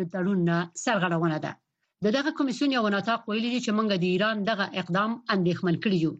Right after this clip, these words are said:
دا اقدام د اټومي موافقې د تعهداتو نه د ایران سرغړونه ده. عواقب به یې ډېر سخت وي او موږ دغه موافقه ساتو. ایران د دې موافقې ماتول په دوه زره نولسم کال کې د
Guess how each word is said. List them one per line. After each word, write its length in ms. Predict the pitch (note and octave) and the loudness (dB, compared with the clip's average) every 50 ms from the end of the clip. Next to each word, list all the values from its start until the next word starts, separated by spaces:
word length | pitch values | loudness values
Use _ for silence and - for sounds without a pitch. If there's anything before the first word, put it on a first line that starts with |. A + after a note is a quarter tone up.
| - _ _ - F3+ | -12 _ _ -4 -2
دا 80 | F#3+ F#3 F#3 F3 | 0 0 0 -2
اقدام 280 | F3 F3 F#3+ G#3 A3+ A#3 A3+ | -2 0 0 0 0 0 0
د 20 | A3+ - - | 0 -2 -2
اټومي 280 | G3+ - A3+ A3+ B3+ B3+ A#3 | -2 0 0 0 2 2 2
موافقې 400 | G#3+ G#3 F3 - F#3+ F3+ - A3 A#3 | 2 0 0 -2 -6 -2 -2 0 0
د 60 | A3 A3+ G#3+ - | 0 0 0 0
تعهداتو 500 | F#3+ F3 F3 F3+ F#3 G3 A3+ G#3+ - G#3+ G#3+ | 0 2 2 2 0 0 -2 -2 -4 -4 -2
نه 60 | A#3 A#3 G3+ | -2 -2 -2
د 20 | G#3 G3 - G3 | -4 -2 0 0
ایران 260 | F3 G3 G3 G#3 A3+ A3 F3+ - | 2 2 2 0 0 -4 -2 -2
سرغړونه 560 | G3+ E3+ E3 D#3+ E3+ F3 F3 G3 A3 G3 F3+ E3 | -2 0 0 0 0 2 2 2 2 0 0 0
ده. 80 | D3+ - - - - - - F3 | -2 -4 -6 -12 -16 -4 -2 0
عواقب 360 | E3+ E3+ E3 D#3+ - A3+ A3 G3 | 2 2 2 0 0 -2 0 0
به 80 | F3+ G#3 G#3 | 0 0 0
یې 80 | G#3+ G3 E3+ | 0 0 0
ډېر 140 | F3+ F3 E3 E3 - - | 0 0 0 -2 -2 -2
سخت 220 | G#3+ E3 - - - | -2 -2 -4 -8 -10
وي 100 | - - - - - - _ F#3 | -10 -10 -10 -14 -18 -6 _ 0
او 60 | F3 E3+ F3 | 2 4 4
موږ 140 | G#3 A3 A#3 A#3+ A#3 A3+ - _ - A#3 | 2 2 0 -4 -6 -10 -14 _ -4 0
دغه 140 | A3 G3 F3 E3+ | 2 2 4 4
موافقه 400 | E3 E3 C#3+ - F3 F3 - F3 F#3 F3+ - | 2 2 0 -2 -2 -2 -2 -2 -2 -2 -2
ساتو. 280 | B3 G3 E3 E3+ - - - _ _ _ _ - - _ - | -2 -2 -2 -4 -8 -12 -14 _ _ _ _ -20 -10 _ 0
ایران 240 | F#3+ F#3+ G3+ A3 A3+ A3+ | 2 2 2 0 0 -2
د 40 | G#3+ G#3+ G3 | -4 -2 -2
دې 80 | A3 A3 G#3+ | -2 0 0
موافقې 360 | G#3 G3 F3 - F#3 F3+ G3+ G#3+ G3 | 0 -2 -2 -4 -4 -2 -2 0 0
ماتول 340 | F#3+ F#3 F3+ F#3+ F#3+ G3+ G#3+ - - | 0 0 0 0 0 0 -2 0 -2
په 60 | G3 E3+ | 0 2
دوه 100 | F#3 G#3 F3+ | 2 2 2
زره 200 | G3+ G3+ G#3 G3+ F#3+ | 2 2 2 2 2
نولسم 400 | F#3+ F3+ E3+ F3 E3+ E3+ A#3+ B3 G#3+ - | 2 4 4 2 2 2 0 0 0 0
کال 120 | A3+ A3+ G#3+ E3+ | -2 -4 -2 -2
کې 100 | B3 B3 A#3 - - - - | -4 -4 -4 -6 -12 -20 -8
د 40 | - | -2